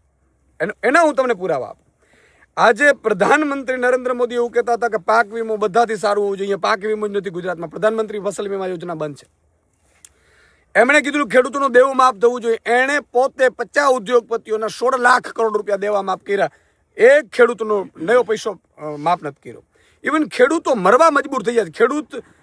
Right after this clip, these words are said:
ગુજરાતમાં હમણાં ને હમણાં ચાર મહિનામાં દરેક જ્ઞાતિના ખેડૂતો, લગભગ આઠ જેટલા ખેડૂતોએ આપઘાત કર્યા છે. ભાજપના નેતાઓના પેટનું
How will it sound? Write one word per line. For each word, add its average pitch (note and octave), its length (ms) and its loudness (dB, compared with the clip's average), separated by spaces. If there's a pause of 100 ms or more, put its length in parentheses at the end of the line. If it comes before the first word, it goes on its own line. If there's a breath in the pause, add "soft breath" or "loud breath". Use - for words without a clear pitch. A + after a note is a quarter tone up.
(140 soft breath)
ગુજરાતમાં C#4 680 2
હમણાં C#4+ 340 4
ને C4 60 2
હમણાં A#3+ 260 2
ચાર C#4 340 2
મહિનામાં G3+ 460 -4
દરેક C#4+ 280 4
જ્ઞાતિના G#3 560 -6
ખેડૂતો, G3+ 420 -10
લગભગ F#3 440 -4 (1700)
આઠ D4+ 280 4
જેટલા A#3+ 260 -4
ખેડૂતોએ G3 400 -4
આપઘાત D#3+ 360 -4
કર્યા B2+ 300 -14
છે. - 120 -20 (720)
ભાજપના F3 540 2
નેતાઓના F3 420 -2
પેટનું D#3 360 -10